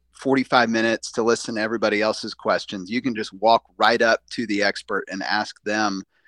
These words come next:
uh, details and specifics about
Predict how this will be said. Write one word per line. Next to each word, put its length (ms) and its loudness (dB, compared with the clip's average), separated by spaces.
uh, 380 4
details 760 2
and 120 -6
specifics 640 -2
about 440 4